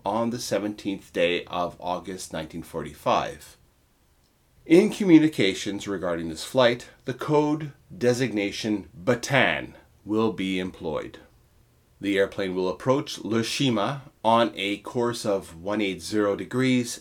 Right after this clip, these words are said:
and circle the landing field at one thousand feet or below the cloud layer until joined by an escort of United States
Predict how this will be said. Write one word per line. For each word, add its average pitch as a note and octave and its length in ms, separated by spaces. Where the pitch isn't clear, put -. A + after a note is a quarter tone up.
and B2+ 320
circle D#3 420
the B2+ 80
landing A2 420
field F#2+ 400
at F2 120
one F#2 200
thousand F2 460
feet B2 320
or F#2 180
below F2 640
the F2+ 80
cloud E2 400
layer F#2+ 380
until F#2+ 380
joined G#2+ 440
by G2 200
an - 120
escort G#2+ 520
of E2 180
United G#2+ 420
States F2 440